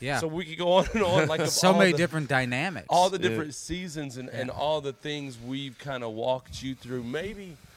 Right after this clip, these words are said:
Speaker 2: just for a minute, and I know we just listed, like, eighteen different seasons
Speaker 3: Yeah.
Speaker 2: there. Unpack that, Jamie, as you went through,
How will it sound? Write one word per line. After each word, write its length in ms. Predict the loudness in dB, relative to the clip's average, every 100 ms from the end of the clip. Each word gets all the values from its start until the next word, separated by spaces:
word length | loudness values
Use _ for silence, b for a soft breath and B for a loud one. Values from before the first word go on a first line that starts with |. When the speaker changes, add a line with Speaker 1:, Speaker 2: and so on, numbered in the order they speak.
| B -16
Speaker 2:
just 360 | -6 -6 -4
for 120 | -2 -2
a 40 |
minute, 260 | 0 -4 -6
and 120 | -8
I 40 |
know 200 | -4 -4
we 160 | -2 -4
just 340 | -4 -10 -12 -14
listed, 360 | -6 -6 -6 -8
like, 160 | -8 -8
eighteen 320 | -10 -10 -10
different 260 | -10 -14 -12
seasons 440 | -10 -10 -10 -10
Speaker 3:
Yeah. 60 | -10
Speaker 2:
there. 180 | -10 -14 B B B -4
Unpack 640 | -4 -4 -6 -6 -6 -8
that, 300 | -10 -10 -12
Jamie, 300 | -10 -10 -8
as 160 | -10 -8
you 100 | -6
went 240 | -6 -8
through, 340 | -8 -6 -6